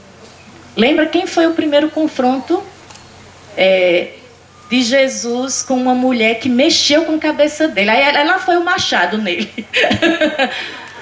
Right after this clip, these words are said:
A mulher cirofenícia deu uma machadada em Jesus que quase que ele cai. <laughs> Quando ele diz assim, ela disse, "Eu tenho uma filha que tá morrendo. Você tem poder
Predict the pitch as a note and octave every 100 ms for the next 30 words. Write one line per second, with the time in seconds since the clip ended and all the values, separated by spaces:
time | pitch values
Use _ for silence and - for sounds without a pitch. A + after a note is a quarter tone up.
0 | - - B3 D4 F#4 D#4+ E4+ F4+ F#4 G4
1 | - C5 A#4 C#4 D4+ - D4 D#4 F4+ F#4+
2 | F4 G4+ - A4+ E4+ F4 F4 E4+ F4+ F4
3 | E4+ - - D#4 D#4+ - B4 C5 - D4+
4 | D4+ D#4 - G#3+ C#4 D#4+ - - - -
5 | - D#4+ F4 F4+ F4+ E4 F4+ F4+ F4 D#4
6 | F4 G#4+ F4+ F4+ F#4+ F#4+ G4 G4 G#4+ A4+
7 | - F4+ G4 A4 F#4 F#4+ F#4 G4+ G#4 D#4+
8 | E4+ G#4 C#4 A#3+ D#3+ - - - - -
9 | - G#3 G#4 - - F#4+ B4 B4+ E4+ E4+
10 | E4 D#4+ C#4+ A#3+ A3 F3+ D#3+